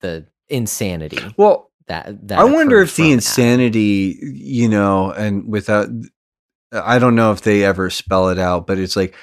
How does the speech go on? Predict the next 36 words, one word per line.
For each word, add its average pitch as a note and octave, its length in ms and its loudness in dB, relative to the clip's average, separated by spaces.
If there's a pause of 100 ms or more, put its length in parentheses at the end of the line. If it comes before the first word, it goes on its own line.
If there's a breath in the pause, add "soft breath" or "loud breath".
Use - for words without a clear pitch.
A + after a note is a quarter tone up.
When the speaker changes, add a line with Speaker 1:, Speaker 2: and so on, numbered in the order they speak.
(140 loud breath)
Speaker 2:
I A2 80 2
wonder A#3+ 280 6
if C#3+ 100 -2
the A#2 180 4
insanity G2+ 640 0
comes G2 320 -4
from, F#2+ 220 -4
like, F2 340 -4
basically F#2+ 600 -2
abusing F#2+ 840 -4 (200)
Adam G#2 520 0
and G2+ 140 -6
plasmids. G#2 680 -2 (640 soft breath)
And G2 160 -2
it's G2 220 -2
like G2 320 2
Speaker 1:
Yeah, E3 180 0 (120)
Speaker 2:
the, A#2+ 160 0
Speaker 1:
maybe. C#3+ 260 2 (200)
Speaker 2:
it's A#2+ 180 0
sort D#3 220 4
of A#2+ 80 2
like A#2 220 4
any, A#2+ 300 2
like, C3 340 2
almost D#3 340 4
like C3 140 2
the A#2 100 0
sort B2 220 0
of, A2 100 2
like, G#2+ 260 2 (380 soft breath)
the A#2 160 0
absence A#2+ 560 2
of G#2+ 160 2
moderation G2+ 1160 0 (960)
actually, G#2 640 2